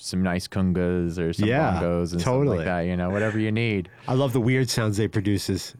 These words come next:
Speaker 2: You know, the, the
Speaker 1: Oh, yeah.
Speaker 2: zoinks and the, and the boinks and everything like that.
Speaker 1: <laughs> Oh yeah, that stuff's great.
Speaker 2: Yeah, man.
Speaker 1: That stuff's super fun to write with.
Speaker 2: It
Speaker 1: So,
Speaker 2: is.
Speaker 1: yeah, I gotta get, I gotta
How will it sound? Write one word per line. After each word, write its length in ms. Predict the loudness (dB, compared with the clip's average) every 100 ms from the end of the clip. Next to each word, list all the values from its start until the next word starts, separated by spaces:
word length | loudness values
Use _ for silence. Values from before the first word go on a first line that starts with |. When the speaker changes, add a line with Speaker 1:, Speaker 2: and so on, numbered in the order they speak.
| -10
Speaker 2:
You 100 | -6
know, 40 | -4
the, 100 | -6
the 80 | -2
Speaker 1:
Oh, 80 | 0
yeah. 60 | 2
Speaker 2:
zoinks 440 | 2 2 0 0
and 80 | 0
the, 120 | 0 -2 -4
and 100 | -2
the 60 | 0
boinks 360 | 2 0 0 0
and 120 | 2
everything 280 | 2 2 0
like 140 | 0
that. 240 | -2 -4 -8 -16 -12 -6
Speaker 1:
<laughs> 420 | -6 -6 -6 -2
Oh 440 | 2 2 2 2
yeah, 480 | 2 2 2 0 -2 -4
that 120 | -6
stuff's 260 | -4 -6 -6
great. 420 | -6 -4 -2 -2
Speaker 2:
Yeah, 140 | -4
man. 220 | -4 -4 -6
Speaker 1:
That 100 | -6
stuff's 220 | -6 -6
super 300 | -6 -4 -6
fun 260 | -6 -6 -4
to 80 |
write 240 | -4 -4 -4
with. 360 | -6 -8 -12 _ -20 -20 -18 -4
Speaker 2:
It 40 |
Speaker 1:
So, 280 | -2 -2 -4
Speaker 2:
is. 60 | -8 _ -20 -20 -20 -12 -4
Speaker 1:
yeah, 160 | 0
I 60 | 0
gotta 240 | 2 2
get, 140 | 0 -2
I 100 | -2
gotta 300 | -2 -4